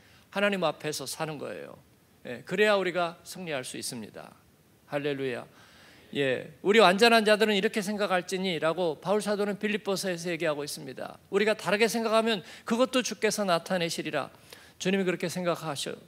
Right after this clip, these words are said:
말씀하셨거든요. 그래서 우리에게 불완전한 성화는 주님이 완성시키시는 거예요. 그러니까 아멘, 할렐루야, 믿음으로 순종하면서 기뻐하면서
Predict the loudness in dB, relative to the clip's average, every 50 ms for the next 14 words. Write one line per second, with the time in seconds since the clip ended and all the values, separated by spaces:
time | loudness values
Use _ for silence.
0 | _ _ _ 0 0 0 0 -2 -4 -4 -6 -4 -6 -8 -8 -10 -12 -12 -12 -12
1 | -14 -14 -18 -20 -20 -20 -20 -20 -20 -20 -8 -2 -2 0 0 2 0 0 0 -2
2 | -6 -12 -10 -2 0 4 6 6 6 6 6 6 4 4 4 2 -2 -10 -20 -20
3 | _ -2 2 4 4 6 6 6 6 6 8 6 4 2 -2 -6 -8 -6 -4 -2
4 | 0 2 2 2 2 0 -2 -4 -2 -2 0 0 2 4 4 4 4 2 0 -4
5 | -4 -6 -6 -8 -8 -8 -8 -8 -10 -10 -12 -12 -12 -12 -12 -12 -12 -10 -6 -6
6 | -6 0 2 4 4 6 6 6 6 6 4 4 2 -2 -6 -8 -4 0 4 6
7 | 6 6 8 6 6 6 6 4 0 -8 -10 -2 0 2 2 4 4 4 4 4
8 | 4 4 2 0 -4 -10 -18 -12 -8 -4 -4 0 0 2 2 2 2 0 0 -4
9 | -4 -4 -2 0 0 -2 -2 -6 -14 -20 -8 -4 -4 -4 0 4 4 4 6 4
10 | 2 -2 -2 -2 -2 -2 -2 -4